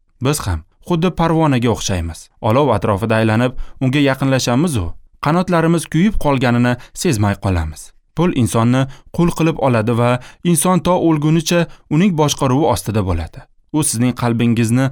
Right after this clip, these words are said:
o'g'irlab olgach, do'zaxning eng tubidan kelayotgan ayanchli kulgusi bilan ustingizdan kuladi. Sizdan so'ng hayotdan ko'proq narsa olishni istagan boshqa bir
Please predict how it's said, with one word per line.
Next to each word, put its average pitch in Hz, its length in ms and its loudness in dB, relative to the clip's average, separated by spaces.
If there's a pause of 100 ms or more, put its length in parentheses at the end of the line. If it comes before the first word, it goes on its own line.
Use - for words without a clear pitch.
(200)
o'g'irlab 143 500 0
olgach, 139 440 0 (280)
do'zaxning 175 560 2
eng 175 240 2
tubidan 156 400 0
kelayotgan 151 640 0 (220)
ayanchli 160 540 0
kulgusi 151 500 0
bilan 147 260 2 (200)
ustingizdan 113 640 0
kuladi. 85 420 -4 (300)
Sizdan 117 380 -2
so'ng 135 300 0 (200)
hayotdan 180 440 0
ko'proq 180 460 -2
narsa 143 260 0
olishni 131 400 0
istagan 127 460 0
boshqa 131 340 0
bir 147 160 0